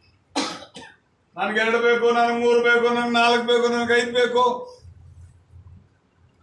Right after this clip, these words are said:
ಇವೆಲ್ಲ ನಾವು, ನಾವು ಬರೋರ್ನ ಕರ್ಕೊಂಡು ಹೋಗ್ಬೇಕು. ಬರ್ದೇ ಇರೋನು ಕೂಡ ಆಂಧ್ರದಿಂದ ಕೂಡ ಕರ್ಸ್ಕೊಂಬಂದು ಕರ್ಕೊಂಡು ಹೋಗಿರೋ ನಿದರ್ಶನ ಇದೆ.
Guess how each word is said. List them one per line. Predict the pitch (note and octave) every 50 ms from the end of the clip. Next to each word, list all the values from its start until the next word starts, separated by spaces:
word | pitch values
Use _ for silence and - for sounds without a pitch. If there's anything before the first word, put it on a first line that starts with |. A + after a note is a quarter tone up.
| _ _ _ - _ _ - _ _ _ _ _ _ _ _ _ _ _ - A3+
ಇವೆಲ್ಲ | B3 C#4 C#4+ D4 D4 D4 C#4+
ನಾವು, | C4+ C4+ B3+ A#3 A#3+ - -
ನಾವು | - G3+ A3+ B3+ B3 B3 C4 C4 C4 C4 C4 B3+ - - - _ _ _ _ _ _ _ _ _ C6 C6 B5+ - C6+ _ _ C6+ - - - - - _ _ _ _ _ _ _ _
ಬರೋರ್ನ | A3+ F#3+ A3 B3 C4+ C#4+ C#4+ D4 D4 C#4+
ಕರ್ಕೊಂಡು | C4 C4 B3+ C4 C4+ C4+ C4+ C4+
ಹೋಗ್ಬೇಕು. | C4+ C4+ B3+ B3 - A3+ A3 - - - - - - _ _ _ _ _ _ _ _ _ _ _ _ _ _ -
ಬರ್ದೇ | F#3 G#3 A#3 A#3+ C4+ C4+ C#4 C#4
ಇರೋನು | C#4 C#4 C#4 C#4 C4+ C4+
ಕೂಡ | C#4 C4+ C#4
ಆಂಧ್ರದಿಂದ | C4+ B3 B3 C4 C4+ C4+ C4+ C#4 C#4 C#4 C4+ C4+
ಕೂಡ | C4 C4+ C4 B3+
ಕರ್ಸ್ಕೊಂಬಂದು | C4+ C4+ C4+ C4+ B3+ A#3+ G#3+ G#3 C4 C4+ C4+ C4+ C4+ C4 C4+ C4+ C4 B3 - - - - - - _
ಕರ್ಕೊಂಡು | A3 A3+ A#3 B3+ C4 B3+ C4
ಹೋಗಿರೋ | B3+ B3+ B3+ B3+ B3+
ನಿದರ್ಶನ | B3 A#3+ A#3+ B3 B3+ A3+ G3+ G#3 A#3+
ಇದೆ. | B3 A#3+ A#3 A#3 A3+ G#3+ - - -